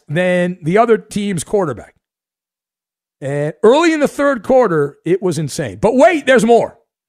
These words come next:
The Ram defense gets the baton. They laid the lumber on the Cardinals. And it was great to see that. They, I mean, these guys, they got two All-Pros,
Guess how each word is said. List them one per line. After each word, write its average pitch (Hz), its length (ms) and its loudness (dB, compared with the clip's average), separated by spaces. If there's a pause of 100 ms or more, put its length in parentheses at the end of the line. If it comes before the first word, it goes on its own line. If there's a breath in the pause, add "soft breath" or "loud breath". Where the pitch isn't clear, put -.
(360)
The 233 120 2
Ram 320 420 0
defense 339 580 2
gets - 280 0
the 311 100 -8
baton. 254 540 0 (800)
They 294 220 2
laid 320 600 0
the 277 100 2
lumber 277 640 0 (420)
on 226 180 0
the 220 80 -2
Cardinals. 147 540 -4 (640)
And 156 320 -6
it 156 40 -2
was 160 120 -8
great 214 300 0
to 156 80 -16
see - 160 -16
that. 156 240 -6
They, 175 100 0
I - 20 -8
mean, 180 160 -4
these 277 160 -4
guys, 208 280 -6
they 196 100 -10
got 165 220 -8
two 277 280 -2
All-Pros, 160 840 -2